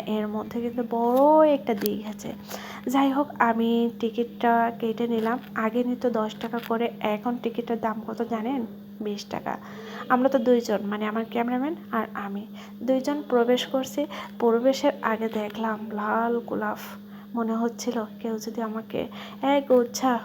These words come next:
গোলাপ উপহার দিত। যাই হোক, জানি কেউ দেবে না,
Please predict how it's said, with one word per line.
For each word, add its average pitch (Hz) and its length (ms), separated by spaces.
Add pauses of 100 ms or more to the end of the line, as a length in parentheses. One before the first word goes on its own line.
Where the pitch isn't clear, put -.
(100)
গোলাপ 220 380
উপহার 240 440
দিত। 226 280 (520)
যাই 277 240
হোক, 285 140 (340)
জানি 208 260
কেউ 277 240
দেবে 277 280
না, 269 200